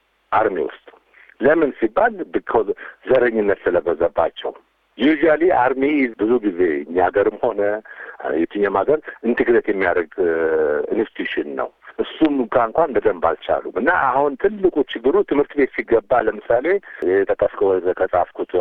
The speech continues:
መካከል ሲገቡ ብዙዎቹ ቤተሰቦች ብዙ ኢትዮጵያኖች ካሉ፣ ብዙ ጥቁሮች ካሉ ልጆቻቸውን ያስወጣሉ። እና ሁለት ነገር የሚኖሩበት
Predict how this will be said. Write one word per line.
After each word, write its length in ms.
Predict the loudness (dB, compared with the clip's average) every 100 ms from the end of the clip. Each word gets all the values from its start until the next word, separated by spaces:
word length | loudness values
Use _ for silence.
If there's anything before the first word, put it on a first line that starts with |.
| 0 0
መካከል 500 | -2 -2 -2 -2 -2
ሲገቡ 380 | -2 2 4 6 6 4 2
ብዙዎቹ 440 | 2 6 4 4 2 4 6 6 4 4 4 4 4 2 2 2 0 -4 2
ቤተሰቦች 580 | 2 4 4 6 4 2 -10 -18 -18 -16
ብዙ 200 | 0 4 4
ኢትዮጵያኖች 560 | 4 2 4 2 2 2
ካሉ፣ 260 | 2 4 4 2 -2
ብዙ 160 | -8 0 2
ጥቁሮች 380 | 2 4 2 2
ካሉ 320 | 0 0 4 2 2 -10 -20 -20 _
ልጆቻቸውን 720 | 0 0 0 -2 0 -2 0
ያስወጣሉ። 540 | -2 -2 -2 -2 -4 -8 -18 -6
እና 160 | 0 0 -2 -10 -20 -2
ሁለት 280 | 4 4 4
ነገር 240 | 0 4 4
የሚኖሩበት 920 | 4 2 2 2 4 4 4 2 -2